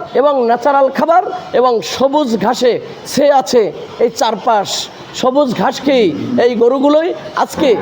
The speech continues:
কোনো কেমিক্যাল এই খামারে আমরা দেখছি না এবং কি কোনো কেমিক্যাল খাবার এই গরুতে খাচ্ছে না। এখানে আমরা অনেকের সাথে কথা বলেছি, তারা বলেছে যে এখানে কোনো কেমিক্যাল খাবার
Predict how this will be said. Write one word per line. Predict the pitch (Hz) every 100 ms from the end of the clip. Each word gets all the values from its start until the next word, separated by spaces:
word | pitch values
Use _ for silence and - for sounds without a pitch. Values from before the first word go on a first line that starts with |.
| - - 269
কোনো | 320 262
কেমিক্যাল | 285 302 - 294 247 160 - -
এই | - 254
খামারে | - 269 277
আমরা | 254 233
দেখছি | 214 240 240
না | 320 320 311 - -
এবং | 294 330 262
কি | 196
কোনো | 233 254
কেমিক্যাল | 247 269 285 269 240
খাবার | - 277 262 165 - - -
এই | 254 254
গরুতে | 240 247 240 185 - - -
খাচ্ছে | 277 - 254
না। | 208 143 - - -
এখানে | 247 311
আমরা | 294 294 302 - - -
অনেকের | 233 285 294
সাথে | 277 262 233
কথা | 233 247
বলেছি, | 277 294 294 381 370 381 -
তারা | - 254
বলেছে | 277 269 254 247 190 - -
যে | 202
এখানে | 233 277 269
কোনো | 247 233
কেমিক্যাল | 247 240 - 233 208
খাবার | 165 220 240